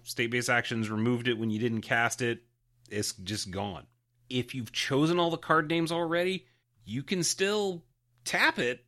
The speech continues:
<laughs> you just won't do anything. You've already named all the cards. But you go, "I wanna make Black Lotuses every turn,"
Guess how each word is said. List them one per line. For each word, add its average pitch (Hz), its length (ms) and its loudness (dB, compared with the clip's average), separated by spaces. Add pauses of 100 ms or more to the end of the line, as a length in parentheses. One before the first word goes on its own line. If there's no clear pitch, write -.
(160)
<laughs> - 180 -20
you 131 200 -2
just 151 500 2
won't 160 300 2
do 240 180 4
anything. 113 420 0
You've 110 140 -6
already 139 180 0
named 147 280 -2
all 143 80 -2
the 135 100 -6
cards. 104 520 -2 (440)
But 190 340 2 (400)
you 123 160 -4
go, 131 380 2
"I 117 60 -4
wanna 135 260 4
make 123 460 2
Black - 340 -2
Lotuses 127 460 4
every 95 240 -2
turn," 87 320 -4